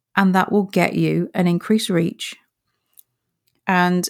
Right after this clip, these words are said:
increase the number of people who see your posts. You do have to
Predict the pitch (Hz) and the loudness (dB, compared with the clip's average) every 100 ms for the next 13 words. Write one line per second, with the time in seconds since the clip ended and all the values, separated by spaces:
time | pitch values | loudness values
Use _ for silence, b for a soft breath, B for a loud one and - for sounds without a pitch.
0 | - 196 190 - 185 180 - - 190 196 | -2 -2 -2 -2 -2 -2 -4 0 2 2
1 | 233 - 170 165 175 196 - 269 220 - | 0 0 -4 -2 -4 -2 0 0 0 -2
2 | - - - - _ _ _ _ _ _ | -8 -8 -14 -18 _ _ _ _ _ _
3 | _ _ _ _ _ _ _ _ _ _ | _ _ _ _ _ _ _ _ _ _
4 | _ _ _ _ _ _ _ - 214 208 | _ _ _ _ _ _ _ -4 -2 0
5 | 233 226 202 196 - - 165 170 | 0 0 -2 -6 -6 -2 0 0